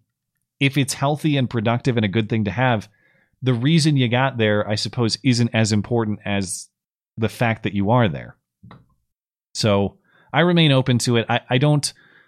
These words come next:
I wouldn't say that I'm seeking, I, it's not, it's not like looking for God guides my every day,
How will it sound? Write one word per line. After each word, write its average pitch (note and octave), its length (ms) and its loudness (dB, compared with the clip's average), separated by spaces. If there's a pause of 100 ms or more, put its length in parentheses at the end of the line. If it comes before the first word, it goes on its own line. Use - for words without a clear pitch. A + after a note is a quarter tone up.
(560)
I C#3 60 2
wouldn't B3 260 0
say F3+ 200 2
that D#3+ 140 2
I'm B2 140 2
seeking, D3+ 520 2
I, C3+ 240 0
it's C3+ 120 0
not, D#3+ 180 0
it's C#3+ 160 0
not D#3 140 0
like D3 180 0
looking C3+ 460 2
for A#2+ 180 -2
God A2+ 440 2
guides A2 380 0
my G#2+ 180 0
every G#2 380 -2
day, F#2+ 480 -2